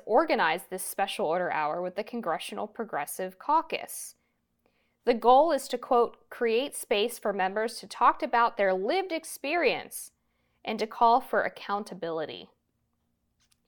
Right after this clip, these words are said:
It seems to me like this is going to be like the fairy tale hour at the library, considering that A O C refuses to acknowledge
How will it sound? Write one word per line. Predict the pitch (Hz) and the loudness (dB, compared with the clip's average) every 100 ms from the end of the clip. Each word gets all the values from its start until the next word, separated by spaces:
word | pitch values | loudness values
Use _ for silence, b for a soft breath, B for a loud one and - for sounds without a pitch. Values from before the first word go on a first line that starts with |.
| _ _ _ _ _ _ _ | _ _ _ _ _ _ _
It | - 214 | -8 -2
seems | 294 302 - | -2 -2 -2
to | 233 | -2
me | 226 247 | 0 2
like | 233 202 | 2 0
this | 214 220 | -4 -6
is | 208 | -6
going | 208 208 | -4 -2
to | 202 | -2
be | 196 | -2
like | 208 208 | 0 -2
the | |
fairy | 214 - 247 320 254 | -4 2 2 2 0
tale | 190 185 | -2 -2
hour | 175 175 | 0 0
at | 175 | -2
the | 190 | -2
library, | 180 226 254 160 107 - - | 2 4 4 0 -2 -6 -8
considering | 202 196 226 208 202 196 | -10 -6 0 0 0 -2
that | 175 - | -4 -2
A | 185 180 | 0 0
O | 185 | -2
C | - 185 | -4 -4
refuses | 170 - 220 196 185 | -4 -4 -8 -6 -8
to | - 170 | -8 -8
acknowledge | 165 165 165 165 165 | -6 -4 -2 -4 -4